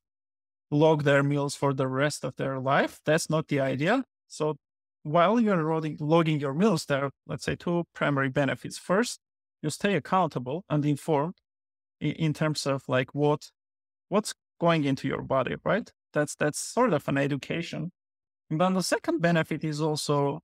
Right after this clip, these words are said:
more of a psychological benefit, is when you know you will be logging your meals,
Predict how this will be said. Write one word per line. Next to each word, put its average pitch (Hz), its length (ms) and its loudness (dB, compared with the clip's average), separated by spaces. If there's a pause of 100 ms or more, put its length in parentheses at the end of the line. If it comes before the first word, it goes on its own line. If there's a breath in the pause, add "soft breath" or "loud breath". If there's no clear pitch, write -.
more 196 140 0
of 170 140 -2
a 139 60 -2
psychological 160 800 -4
benefit, - 460 -8
is 147 320 -4 (600)
when 165 320 2
you 180 140 0
know 180 340 4
you 233 200 4
will 180 220 4
be 151 160 2
logging 156 480 4
your 143 180 -2
meals, 143 600 0